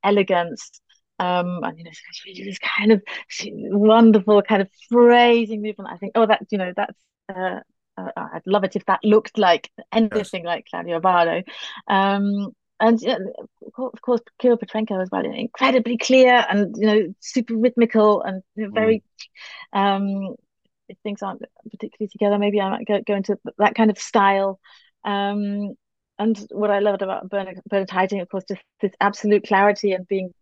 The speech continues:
Speaker 1: very, very, uh, very kind of cool, never, never getting, um,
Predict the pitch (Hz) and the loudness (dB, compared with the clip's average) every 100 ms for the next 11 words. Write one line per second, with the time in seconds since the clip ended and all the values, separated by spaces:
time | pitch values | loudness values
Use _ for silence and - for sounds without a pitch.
0 | _ 220 208 202 180 185 185 180 190 _ | _ 2 2 2 -2 0 0 -2 -8 _
1 | - 170 - _ - 208 202 190 - - | -12 -12 -14 _ -16 -12 -12 -14 -14 -2
2 | 233 220 202 180 170 190 202 202 185 - | 4 6 6 4 0 -8 -4 -4 -6 -14
3 | - - - 190 196 190 185 180 - - | -18 -16 -14 -12 -8 -6 -6 -8 -12 -18
4 | - - 180 175 170 | -16 -4 -2 -2 -4